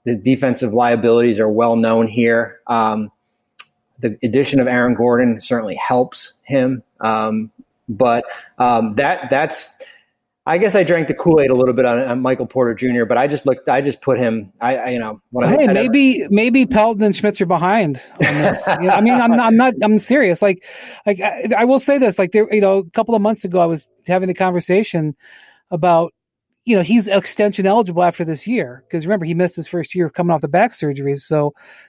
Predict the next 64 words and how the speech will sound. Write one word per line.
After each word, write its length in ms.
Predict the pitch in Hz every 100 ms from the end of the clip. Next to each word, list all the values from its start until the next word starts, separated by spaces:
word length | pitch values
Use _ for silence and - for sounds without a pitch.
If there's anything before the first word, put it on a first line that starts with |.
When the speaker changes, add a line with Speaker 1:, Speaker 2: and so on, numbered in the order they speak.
| _ -
Speaker 2:
he's 180 | 233
extension 380 | 254 247 247 208
eligible. 460 | 277 302 180 170 180
And, 100 | 180
like, 240 | 180 180
you 80 | 277
know, 80 | 202
he's, 400 | 196 214 - -
if 160 | 220 196
I 160 | 202
were 280 | 262 220 196
his 180 | 180 185
agent, 300 | 208 202 180
I'd 100 | 175
be 140 | 165
asking 340 | 165 185 - 170
for 100 | 151
the 60 |
max, 420 | 139 135 156 - -
and 120 | 160
I 80 | 180
didn't 180 | 196
know 100 | 185
what 140 | 175 170
Denver 280 | 170 175 170
was 120 | 151
gonna 220 | 156 147
do. 320 | 135 131 170 _ _ _ _ _
Now 180 | 160 220
I 80 | 247
think 180 | 214 208
he's 160 | 190
absolutely 540 | 196 214 - 233 247 180
asking 260 | 147 165
for 100 | 143
the 60 | 151
max. 380 | 147 151 214 -
And 100 | 170
Pelton, 280 | 190 262 180
I 80 | 175
think 220 | 214 165 _ _ _ _ _ -
Denver's 320 | 202 214 175
probably, 580 | - - 202 233 196 196
you 80 | 190
know, 100 | 160
he 120 | 196
keeps 280 | - 233 -
this 220 | 202 -
up, 120 | 269
you're 100 | 180
probably 260 | - 175 185
gonna 80 | 196
have 80 | 190
to 80 | 170
do 160 | 285
it. 100 | 214
The 60 | 170
fun 280 | - 269 285
max 320 | 165 185 -
might 140 | 180 180
be 80 |
headed 260 | 180 220 196
Michael 240 | 185 185
Porter 380 | 180 208 196 190